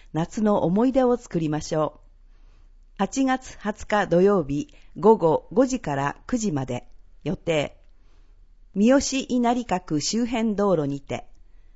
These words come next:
対象は十八人以上で構成するグループ。内訳は、進行責任者一人、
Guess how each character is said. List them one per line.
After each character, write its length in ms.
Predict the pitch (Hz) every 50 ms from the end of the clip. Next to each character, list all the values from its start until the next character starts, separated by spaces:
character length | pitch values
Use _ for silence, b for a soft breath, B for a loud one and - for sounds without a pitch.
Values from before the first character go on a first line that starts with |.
| - - - -
対 220 | - 214 214 233 240
象 280 | - - 226 214 202 185
は 240 | 175 170 - - - -
十 220 | 139 160 208 254
八 320 | 247 254 254 247 - 247
人 220 | 254 247 247 240 - -
以 80 | 254
上 240 | 233 220 220 190 165
で 160 | 151 151 151
構 220 | - - 185 196 226
成 240 | - - 202 202
す 160 | 190 - - 165
る 120 | 165 156
グ 120 | 131 151
ル 140 | 156 170 151
ー 40 | 135
プ。 300 | - - 127 123 - - - - - - - - - - - - - - - - -
内 220 | - 185 - 220 220
訳 280 | 214 214 - - 185
は、 260 | 180 175 165 - b b b b b b b
進 280 | - - - 240 269 254
行 200 | - 254 262 254
責 300 | 254 - 226 226 - 254
任 220 | 247 247 240 214
者 200 | 185 - 160 147
一 280 | 156 - - - 190 180
人、 220 | 156 135 127 -